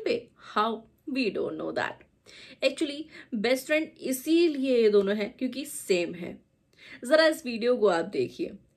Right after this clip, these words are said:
दोनों ने रेड पहना है और almost डांस स्टेप्स भी एक ही तरह का ही कर रहे हैं।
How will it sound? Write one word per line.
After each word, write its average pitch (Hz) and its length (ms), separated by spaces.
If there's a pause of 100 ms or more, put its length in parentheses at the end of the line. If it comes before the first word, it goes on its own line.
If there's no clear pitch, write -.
(340)
दोनों 285 360
ने 302 100
रेड 214 400
पहना 262 280
है 269 300 (100)
और 311 320
almost 311 420
डांस 294 340
स्टेप्स 302 300
भी 294 300
एक 302 400
ही 320 80
तरह 254 400
का 220 100
ही 202 160
कर 170 220
रहे 185 200
हैं। 190 240